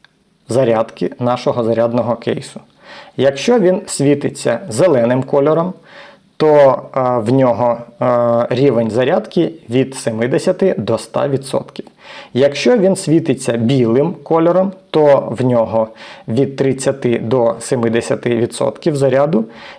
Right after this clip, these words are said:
Якщо в нього оранжевий, е, сигнал світиться, це від нуля до тридцяти відсотків. Саме по цьому індикатору ви будете розуміти, коли вам необхідно заряджати ваш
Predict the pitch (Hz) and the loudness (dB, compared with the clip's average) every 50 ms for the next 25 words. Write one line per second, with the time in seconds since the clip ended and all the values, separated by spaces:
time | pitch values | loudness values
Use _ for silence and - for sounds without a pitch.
0 | - - 120 143 147 147 - - - 165 143 123 110 - 127 131 139 135 120 110 | -4 0 2 2 2 0 -2 0 2 4 4 4 2 2 2 2 4 4 2 2
1 | 101 117 - 135 - - 143 127 120 117 117 117 110 123 143 151 190 220 220 220 | 0 -2 -4 -4 -4 -4 -2 -2 0 -2 -2 -2 0 0 2 2 2 2 0 -2
2 | - - - _ _ _ - - 143 135 135 135 131 131 131 135 139 131 - - | -8 -20 -20 _ _ _ -8 -4 -2 0 2 2 4 4 2 2 0 -4 -8 -14
3 | _ _ _ _ _ _ _ _ _ _ - - - 156 131 143 156 156 156 160 | _ _ _ _ _ _ _ _ _ _ -10 -4 0 0 2 2 2 2 2 0
4 | - - - - - - 165 160 160 160 170 156 - - 175 175 170 - - - | -2 -4 -8 -14 -10 -4 -2 -2 0 0 -2 -6 -4 -2 -2 -2 -2 -4 -12 -20
5 | - - - - - - 156 147 139 - 143 143 113 156 151 123 107 127 123 117 | -20 -20 -20 -10 -4 0 4 4 4 2 2 0 0 0 2 2 2 0 2 2
6 | 110 117 - 95 - - - - 127 123 - - 117 - - 120 - 156 170 151 | 2 2 0 -2 -4 -4 -2 -2 -2 -2 -2 -4 -4 -2 -2 -2 0 0 0 0
7 | 135 - - - 120 - - - - - - _ _ _ _ _ _ _ _ _ | -2 -4 -4 -6 -8 -8 -8 -12 -14 -14 -16 _ _ _ _ _ _ _ _ _
8 | _ _ _ _ _ _ _ _ _ _ - - - - - - - - - _ | _ _ _ _ _ _ _ _ _ _ -18 -16 -16 -16 -18 -20 -20 -20 -20 _
9 | _ - - - 151 165 196 214 214 208 202 - - - - 151 143 147 - 135 | _ -14 -6 -4 -2 0 2 4 4 2 2 0 -4 -6 -4 -4 -4 -2 -2 -2
10 | 131 123 117 117 117 117 117 127 117 - 120 107 - 208 190 175 127 113 123 113 | 0 0 0 0 0 0 -2 -2 -2 -2 -2 -2 0 0 0 0 0 0 0 0
11 | 107 127 131 120 120 - - 120 120 117 113 131 147 185 214 214 - - - - | 0 0 0 0 -2 -4 -4 -4 -2 0 0 2 2 2 0 0 -2 -8 -6 -4
12 | 117 117 139 175 170 160 131 113 117 113 110 - - - 147 151 165 147 110 117 | -2 0 0 2 2 0 0 0 0 0 0 0 -2 -2 0 0 2 0 0 0
13 | - 107 101 98 110 123 - - - 147 - - - 101 - 117 117 117 - - | 0 -2 -2 -2 -2 -2 -2 -2 -4 -6 -6 -6 -8 -6 -4 -2 -2 -4 -4 -8
14 | - | -14